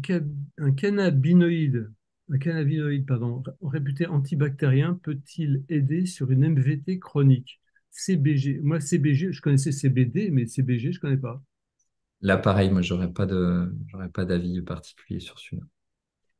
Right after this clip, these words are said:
Speaker 1: Conseillez-vous le vitaliseur ?
Speaker 2: Alors, de Marion, j'imagine. Euh, oui, vitaliseur, c'est, c'est ça, je, je, je, comme j'ai pas la question non plus.
Speaker 1: C'est, euh, c'est, la question est complète, là.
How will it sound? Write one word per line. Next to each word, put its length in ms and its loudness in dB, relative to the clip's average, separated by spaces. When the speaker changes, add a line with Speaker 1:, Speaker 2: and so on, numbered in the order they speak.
Speaker 1:
Conseillez-vous 680 4
le 120 6
vitaliseur ? 840 2
Speaker 2:
Alors, 140 2
de 80 4
Marion, 420 6
j'imagine. 720 0
Euh, 580 2
oui, 400 6
vitaliseur, 640 0
c'est, 260 -8
c'est 160 -4
ça, 420 2
je, 240 -2
je, 160 -4
je, 140 -4
comme 160 2
j'ai 120 2
pas 100 2
la 100 4
question 320 -2
non 140 2
plus. 280 -6
Speaker 1:
C'est, 160 -4
euh, 180 -2
c'est, 180 -2
la 100 2
question 260 0
est 80 2
complète, 400 0
là. 160 0